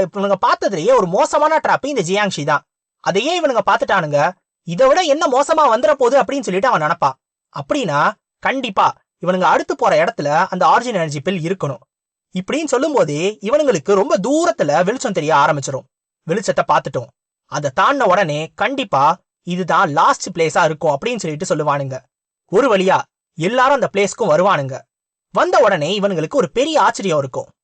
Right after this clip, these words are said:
என்னன்னா இவனுங்க எல்லாரும் இந்த கேவுக்குள்ள வந்ததுல இருந்தே இது வரைக்கும் பார்த்ததுலயே ரொம்ப ரொம்ப ஒரு பெரிய இடத்த பாப்பானுங்க. ரொம்ப பெரிய இடம், இவனுங்க நினைச்சதை விட பெரிய இடம்.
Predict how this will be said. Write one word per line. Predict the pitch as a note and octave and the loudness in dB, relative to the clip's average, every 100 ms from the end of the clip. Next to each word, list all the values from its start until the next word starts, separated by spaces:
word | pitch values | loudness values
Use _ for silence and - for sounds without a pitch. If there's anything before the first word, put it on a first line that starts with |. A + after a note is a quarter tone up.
| _ | _
என்னன்னா | D3+ G3 F#3+ C3+ G3 - _ _ _ - | -6 -2 0 0 -2 -4 _ _ _ -4
இவனுங்க | E4+ D#4 B3 | -2 0 0
எல்லாரும் | D#4 G4 A#3+ D3 | 2 2 2 0
இந்த | F#3+ G3 | -4 -4
கேவுக்குள்ள | G3 E4 F4+ C#4 | -2 -4 -2 0
வந்ததுல | F3 A#3 D4+ G3+ | 0 0 0 0
இருந்தே | D3+ C#3+ C#3 F3+ - _ | 0 -2 -4 -4 -8 _
இது | E3 G3 | -6 0
வரைக்கும் | C#4 D#4+ F4 - | 0 0 -2 0
பார்த்ததுலயே | F#3+ - G#3+ D3 C#3+ F#3 | 0 0 -2 -2 -2 -2
ரொம்ப | D#3 C#4+ F#4 | 0 0 2
ரொம்ப | C#4+ G3 | 2 2
ஒரு | A#3+ F#3 | 2 2
பெரிய | A3+ C4+ D#4 D#4+ | -2 -4 -2 0
இடத்த | F#3 - F#3+ | 0 0 0
பாப்பானுங்க. | D#3+ F#3+ D#3 C#3 B2 - _ _ _ _ | 2 2 0 -2 -8 -12 _ _ _ _
ரொம்ப | D3+ A3+ E4+ | -4 -2 -2
பெரிய | F4 G#3+ A#3 F#3+ | 0 -2 2 2
இடம், | D#3 - - _ _ D#3+ | 2 0 -4 _ _ -4
இவனுங்க | F3+ F3 | -2 -2
நினைச்சதை | E3 C#4+ E4 B3 | 0 -2 0 0
விட | C#4 | 0
பெரிய | G#3 G3 G3+ D3+ | -2 -2 2 2
இடம். | C#3+ | 2